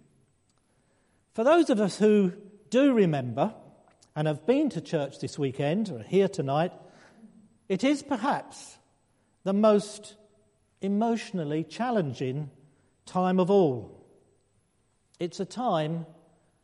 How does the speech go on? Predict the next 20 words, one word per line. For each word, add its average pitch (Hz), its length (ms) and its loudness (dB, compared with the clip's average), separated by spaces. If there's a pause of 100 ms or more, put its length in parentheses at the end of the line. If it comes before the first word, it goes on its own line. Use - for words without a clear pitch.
(180)
when 160 160 -6
we 170 120 -2
feel 175 300 -2
the 160 120 -6
guilt - 760 -6 (580)
of 131 100 -8
our 139 120 -4
sinful 151 440 -8
nature 151 520 -6 (540)
as 147 100 -12
we 170 80 -4
picture 165 440 -8
Jesus 135 720 -10 (320)
suffering 131 760 -10 (300)
in 143 140 -6
the 143 100 -4
agony 151 340 -4
of 139 120 -8
the 139 80 -10
cross, - 560 -8